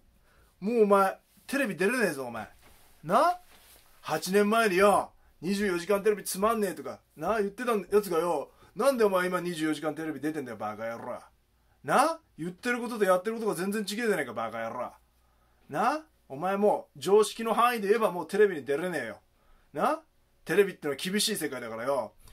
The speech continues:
お前みたいなやべえやつ出れねえんだよ。な？だけどよ、俺はお前のそういうアナーキーなところ嫌いじゃねえよ。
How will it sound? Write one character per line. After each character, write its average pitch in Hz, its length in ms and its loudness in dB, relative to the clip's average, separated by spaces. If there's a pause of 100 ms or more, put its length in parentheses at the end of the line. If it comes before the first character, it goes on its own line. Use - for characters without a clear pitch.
(100)
お 139 120 -8
前 196 180 2
み 214 100 0
た 190 140 2
い 156 40 -2
な 143 60 -6
や 143 160 -2
べ 185 80 -2
え 175 40 -2
や 147 100 -4
つ 120 120 -16
出 160 120 -4
れ 247 140 0
ね 208 80 0
え - 20 -2
ん 131 80 -10
だ 110 80 -12
よ。 - 140 -14 (680)
な？ 240 300 0 (960)
だ 240 160 2
け 214 80 4
ど 175 80 0
よ、 151 320 2 (400)
俺 233 180 0
は 320 220 2
お 185 100 -6
前 311 160 0
の 311 140 -4
そ 285 180 -4
う 285 60 -4
い 269 80 -6
う - 100 -8
ア 170 160 2
ナ 294 140 4
ー 285 80 2
キ 180 140 -8
ー - 20 -4
な 135 80 -6
と 143 100 -10
こ 135 80 -6
ろ 127 100 -10
嫌 226 200 -2
い 220 40 2
じ 220 60 0
ゃ - 20 -2
ね 170 100 -6
え - 20 -2
よ。 107 140 -8